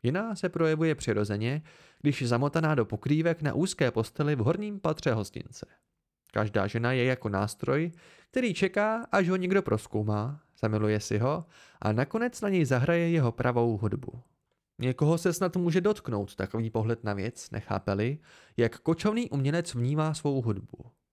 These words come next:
Možná si pomyslí, že to ženy ponižuje. Možná mě bude považovat za bezcitného, neomaleného, hrubého.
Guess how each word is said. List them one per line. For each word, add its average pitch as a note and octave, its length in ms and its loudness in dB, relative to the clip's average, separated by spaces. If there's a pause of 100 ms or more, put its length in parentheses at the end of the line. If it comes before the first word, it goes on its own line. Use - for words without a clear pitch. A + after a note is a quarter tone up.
(160)
Možná A#2 320 2
si - 140 0
pomyslí, B2+ 600 -4 (220)
že A#3 120 2
to A3+ 160 2
ženy A3 220 0
ponižuje. G#3+ 540 -2 (580)
Možná G#2+ 320 0
mě B2+ 160 -4
bude A#2+ 140 0
považovat A#2 480 0
za C3+ 100 2
bezcitného, D#3 760 -2 (380)
neomaleného, A#2+ 920 2 (280)
hrubého. F#2+ 420 2